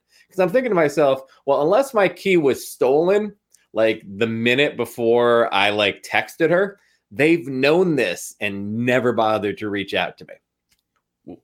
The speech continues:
Speaker 2: of course. This is customer service in America.
Speaker 1: And I don't blame, I don't blame Taylor. Taylor's just, you know, she's probably no idea how to,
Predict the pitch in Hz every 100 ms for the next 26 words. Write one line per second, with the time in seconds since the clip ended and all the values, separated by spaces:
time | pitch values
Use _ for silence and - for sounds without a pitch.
0 | - 95 - - 415 403 - - - _
1 | _ _ _ _ _ _ _ - - _
2 | _ _ _ - - - _ 113 220 139
3 | - - 147 123 - - 196 190 156 165
4 | 156 175 151 117 117 - - 113 110 107
5 | 98 92 82 - - - - 220 320 370
6 | 226 233 214 - 226 247 185 123 - 110
7 | 82 90 _ _ - 160 190 170 - 147
8 | 143 151 123 101 95 - 135 131 135 127
9 | - _ 127 160 143 139 120 110